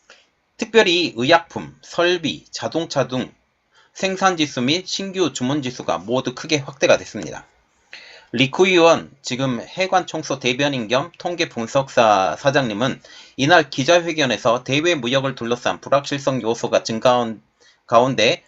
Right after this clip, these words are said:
올해 일, 이월 달 두 달간 중국의 대외 무역 수출입은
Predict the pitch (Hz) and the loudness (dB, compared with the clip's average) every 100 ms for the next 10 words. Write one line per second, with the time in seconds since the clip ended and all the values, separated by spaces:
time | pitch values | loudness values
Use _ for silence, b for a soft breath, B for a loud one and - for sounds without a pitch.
0 | b 110 135 147 107 120 147 180 156 135 | b -2 2 2 2 -2 0 2 2 2
1 | 117 110 73 - 139 160 185 185 165 151 | 4 4 2 -8 -6 -6 0 4 4 4
2 | 156 165 156 - 120 131 127 - 127 131 | 0 0 -4 -8 -6 -4 -6 -4 -4 0
3 | 131 98 113 123 - - 147 - 143 117 | -2 -2 -4 -4 -4 -10 -12 -8 -6 -4
4 | 180 | -4